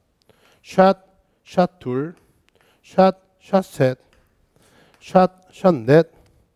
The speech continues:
다섯, 여섯 개. 그쵸? 그래놓고 일, 이, 삼, 일, 이, 삼, 일, 이, 삼. <clears throat> 잘 쓰자. 일, 이, 삼.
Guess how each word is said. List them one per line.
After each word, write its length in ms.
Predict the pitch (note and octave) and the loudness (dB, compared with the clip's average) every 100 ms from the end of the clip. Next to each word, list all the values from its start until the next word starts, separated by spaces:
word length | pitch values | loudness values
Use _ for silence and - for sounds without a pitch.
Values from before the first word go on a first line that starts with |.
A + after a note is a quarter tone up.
| _ _ _ _ - - | _ _ _ _ -20 -4
다섯, 340 | B2 A#2+ F3 F3+ _ _ _ _ B2 | -2 2 2 2 _ _ _ _ -12
여섯 280 | A#2+ C3+ | -8 -8
개. 140 | - G#2+ | -10 -18
그쵸? 340 | - - G3 _ _ _ _ _ _ _ _ _ _ _ _ - | -14 -6 -6 _ _ _ _ _ _ _ _ _ _ _ _ -2
그래놓고 680 | D#3+ B2+ - F3 D#3+ G#2 - - _ _ - - - | 0 0 0 4 4 2 -8 -20 _ _ -18 -12 2
일, 180 | G3+ A3 | 6 6
이, 120 | A3+ | 6
삼, 360 | E3+ D3+ F3+ G3+ _ _ E3 | 6 4 2 -6 _ _ -4
일, 160 | D3 | 0
이, 80 | B2+ | 2
삼, 300 | D3 D3 D#3 _ _ _ _ _ _ _ _ _ _ - | 4 2 0 _ _ _ _ _ _ _ _ _ _ -14
일, 120 | B2 | -4
이, 80 | A#2+ A#2 C#3+ D3 D#3 - A2+ G#2 | -2 4 4 4 0 -14 -18 -14
삼. 340 | - C3 C#3+ - _ _ _ _ _ _ _ _ _ _ _ _ _ - | -2 0 0 -4 _ _ _ _ _ _ _ _ _ _ _ _ _ -4
<clears throat> 600 | C3 A#2 - - - _ | -2 -2 -10 -20 -20 _
잘 160 | - F#2+ | -8 -8
쓰자. 340 | - - - _ - - - | -6 -10 -10 _ -20 -16 2
일, 120 | C3+ | 4
이, 20 | C3+ | 6
삼. 300 | D#3+ F#3+ | 4 2